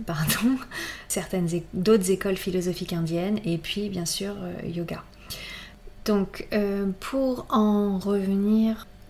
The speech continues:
à la définition du mot yoga,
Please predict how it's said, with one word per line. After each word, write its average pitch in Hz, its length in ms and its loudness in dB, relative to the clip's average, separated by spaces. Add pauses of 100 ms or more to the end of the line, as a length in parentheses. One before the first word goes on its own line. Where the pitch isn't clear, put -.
à 190 600 -4
la 175 140 -2
définition 202 920 0
du 185 140 0
mot 180 440 0
yoga, 175 580 -2